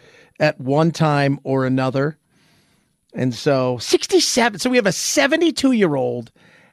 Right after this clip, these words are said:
and a sixty-two-year-old. I mean, a sixty-seven-year-old. That is,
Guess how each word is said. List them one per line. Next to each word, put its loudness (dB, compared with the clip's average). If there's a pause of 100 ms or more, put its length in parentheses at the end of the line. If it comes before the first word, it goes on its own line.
(140)
and 4
a 2
sixty-two-year-old. -2 (1900)
I 2
mean, 2
a -6
sixty-seven-year-old. -2 (340)
That 6
is, 2